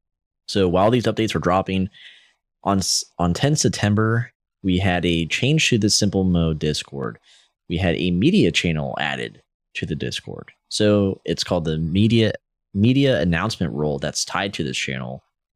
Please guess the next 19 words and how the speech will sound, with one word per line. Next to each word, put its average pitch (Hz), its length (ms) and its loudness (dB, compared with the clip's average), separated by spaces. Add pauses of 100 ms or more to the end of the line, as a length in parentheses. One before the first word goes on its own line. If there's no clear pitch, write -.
(320)
um, 76 240 -2
that 82 240 2
alerts 101 360 2
players 110 640 0 (120)
of 87 240 0
content 95 480 -2
released 90 360 -2
by 78 300 0
Simple 147 300 0
M 104 120 4
M 90 60 6
O 87 60 2
content 78 340 -6
creators 73 420 -4
such - 200 -4
as 104 80 -2
us, 135 240 -2
Couch - 260 -6
Cat. - 200 -6